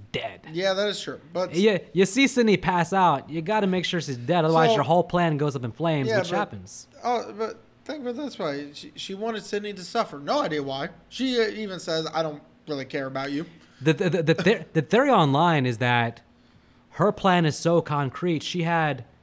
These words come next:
Speaker 1: she had, uh, she had told Charlie basically to film all the deaths.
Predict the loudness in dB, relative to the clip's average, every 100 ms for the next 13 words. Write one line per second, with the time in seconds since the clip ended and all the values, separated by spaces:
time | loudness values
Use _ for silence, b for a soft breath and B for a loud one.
0 | _ _ _ _ -16 -4 0 4 4 4
1 | 2 2 0 -2 -2 -2 -2 0 0 -2
2 | -2 0 0 -2 -2 -4 -4 -4 -2 -2
3 | -6 -6 -8 -10 -16 -20 -20